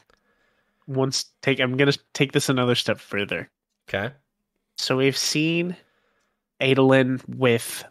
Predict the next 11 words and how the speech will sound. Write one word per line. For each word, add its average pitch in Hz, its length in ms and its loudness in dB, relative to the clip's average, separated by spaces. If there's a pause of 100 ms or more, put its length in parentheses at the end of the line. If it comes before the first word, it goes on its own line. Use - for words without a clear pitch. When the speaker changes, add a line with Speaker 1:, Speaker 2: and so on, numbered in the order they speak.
Speaker 1:
Maya, 107 680 -2 (1120)
right? 104 420 -4 (920)
He, 139 300 -4
she 151 200 2
has 143 160 2
not, 175 400 0
like, 147 340 -2
come 147 200 0
alive 123 560 2
or 113 100 -6
anything, 104 640 -6